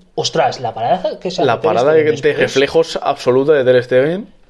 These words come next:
Speaker 1: Yo veía gol, o sea, yo veo el remate y digo, "Esto es gol". La mano que saca es espectacular.
Speaker 2: Sí, saca
Speaker 1: El remate no va fuerte.
Speaker 2: Sí, porque
Speaker 1: Y
Speaker 2: se la
Speaker 1: eso, o sea,
Speaker 2: encuentra.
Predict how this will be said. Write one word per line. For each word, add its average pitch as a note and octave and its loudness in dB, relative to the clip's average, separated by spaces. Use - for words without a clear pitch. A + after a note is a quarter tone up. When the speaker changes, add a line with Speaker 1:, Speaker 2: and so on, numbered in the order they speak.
Speaker 1:
Yo C#3 -2
veía F#3 2
gol, A3 -4
o - -14
sea, C3 -6
yo C3+ -2
veo F#3 4
el B2 -2
remate B2 -2
y A#3+ 0
digo, C3 -4
"Esto - -12
es - -16
gol". G3+ -2
La A#2+ -8
mano D#3+ -2
que G#3 -2
saca F#3 -4
es B2+ -10
espectacular. E3 -2
Speaker 2:
Sí, - -6
saca C3 2
Speaker 1:
El D#3 0
remate G3 -2
no F3 -6
va B3 0
fuerte. A#3+ -4
Speaker 2:
Sí, - 0
porque C#3+ 2
Speaker 1:
Y - 2
Speaker 2:
se B2 0
la A#2 -2
Speaker 1:
eso, C3 2
o - 4
sea, - 0
Speaker 2:
encuentra. A2 -2